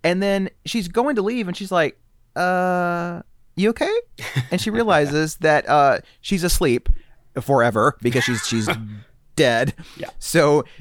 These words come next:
Speaker 1: she makes it look like it's a suicide. She type, types out a note and, you know, does all this stuff to make it look like, you know, she killed herself, and then, uh, decides to head over to the pageant herself
Speaker 2: Mm-hmm.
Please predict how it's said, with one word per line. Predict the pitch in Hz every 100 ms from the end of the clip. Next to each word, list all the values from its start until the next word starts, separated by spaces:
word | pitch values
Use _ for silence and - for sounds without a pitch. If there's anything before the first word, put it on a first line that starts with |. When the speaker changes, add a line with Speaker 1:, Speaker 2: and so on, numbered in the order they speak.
| - -
Speaker 1:
she | -
makes | 165 175 160
it |
look | 151 214 196
like | 160 156
it's | 147 131
a | 135
suicide. | - 196 175 107 95 104
She | 117
type, | 123 143 127 -
types | - 131 139 143
out | 127
a |
note | 113 117 113 104 - - -
and, | 110 107 107 101 117
you |
know, | 101 92 131 - - 117 110
does | 117 117
all | 120 117
this | 110 - -
stuff | - - 107 -
to |
make | 107 104
it | 117
look | 107 104
like, | 98 104
you |
know, | 92
she | - 90 _ - - -
killed | 196 180
herself, | 110 98 - _ - - _ 143
and | 147 156
then, | 156 147 -
uh, | 139 135
decides | 135 165 156
to | 147
head | 151
over | 151 151
to | 135
the | 135
pageant | 147 190 254 226 190 185
herself | 202 247 392 - - - -
Speaker 2:
Mm-hmm. | 90 80